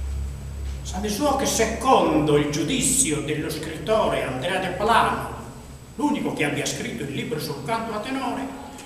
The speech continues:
secondo lui questo suono in origine era il suono del vino. Ecco, queste sono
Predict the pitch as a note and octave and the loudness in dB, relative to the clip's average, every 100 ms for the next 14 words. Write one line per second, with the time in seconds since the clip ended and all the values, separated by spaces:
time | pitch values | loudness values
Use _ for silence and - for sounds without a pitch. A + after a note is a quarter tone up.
0 | - - - G#3+ G#3 D4 B3+ C#4 D4+ A3+ | -16 -10 -4 -4 -2 -2 0 4 4 4
1 | E3+ - A3 - - - D#4 C4+ A3 A3+ | 4 6 4 4 0 -2 0 2 2 2
2 | B3 B3 C#4 - - G#3 G3 - G3+ E3+ | 2 2 2 0 0 -2 -2 -4 -6 -4
3 | E3+ - F3 D#3 D#3 C#3+ - - - - | -4 -6 -8 -6 -6 -6 -8 -10 -10 -12
4 | - - - - - - - - - F3 | -14 -16 -18 -18 -18 -18 -18 -18 -18 -18
5 | - C4 - D3+ D3+ - - - - | -16 -16 -14 -12 -10 -8 -8 -8 -10